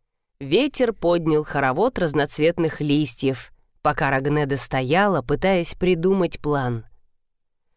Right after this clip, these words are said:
Одно дело — испугать и проучить непутевого. Совсем иное —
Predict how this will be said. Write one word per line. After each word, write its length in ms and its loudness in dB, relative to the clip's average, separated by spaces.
Одно 480 2
дело — 520 2
испугать 880 0
и 100 2
проучить 760 0
непутевого. 840 0
Совсем 540 2
иное — 500 2